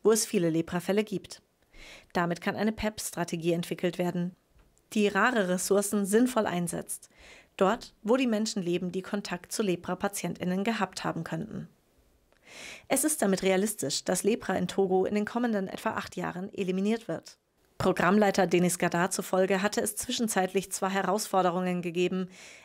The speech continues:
etwa was die Beschaffung des unverzichtbaren Medikaments Rifampicin betraf. Dies wurde aber gelöst, auch durch gemeinsame Anstrengungen anderer Lepra-Hilfswerke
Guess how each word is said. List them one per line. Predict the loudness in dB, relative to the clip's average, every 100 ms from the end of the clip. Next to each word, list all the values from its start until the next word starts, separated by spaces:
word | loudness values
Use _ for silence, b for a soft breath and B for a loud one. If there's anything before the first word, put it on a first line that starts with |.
| _
etwa | 0 2
was | 0 0
die | -2
Beschaffung | -2 -4 -4 -2 -2
des | -4 -6
unverzichtbaren | -4 -4 -2 -4 -4 -4 0 2 4
Medikaments | 0 -2 -4 -2 -2 -2
Rifampicin | -2 -2 -4 -4 -2 0
betraf. | 0 -2 -8 -10 -14 _ _ _ B B B B _
Dies | 2 4
wurde | 4 4
aber | 4 2
gelöst, | 0 -2 -6 -12 -16 _ -2
auch | -2
durch | 0 -2
gemeinsame | 0 2 2 2 0 0
Anstrengungen | -4 -4 -4 -4 -2 -4 -6
anderer | -2 0 0 0
Lepra-Hilfswerke | -4 -4 -6 -6 -6 -8 -4 -4 -4 -8